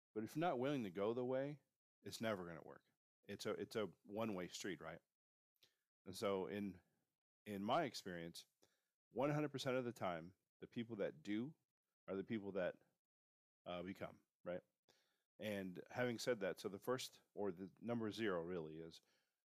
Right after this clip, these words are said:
uh, ask yourself, what limiting beliefs do you have?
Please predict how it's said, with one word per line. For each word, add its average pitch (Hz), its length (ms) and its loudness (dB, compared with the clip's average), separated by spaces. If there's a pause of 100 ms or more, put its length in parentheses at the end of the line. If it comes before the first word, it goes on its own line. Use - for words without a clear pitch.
(260)
uh, 92 200 6
ask 120 240 4
yourself, 120 340 4
what 117 200 4
limiting 123 320 2
beliefs 98 500 -2 (120)
do 98 60 -4
you 92 160 -2
have? 98 240 -2